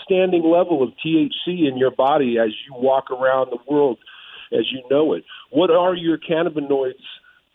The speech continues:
in your system, uh, leveling at?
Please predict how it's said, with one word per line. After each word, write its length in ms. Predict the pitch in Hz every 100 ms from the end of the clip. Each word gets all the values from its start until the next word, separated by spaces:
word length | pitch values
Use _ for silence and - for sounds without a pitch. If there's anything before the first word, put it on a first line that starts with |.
| _ _
in 180 | 160 175
your 180 | 175 180 175 -
system, 400 | 196 185 165 143 139 - -
uh, 380 | 135 131 123 120 127
leveling 500 | 151 180 170 131 117
at? 220 | 92 87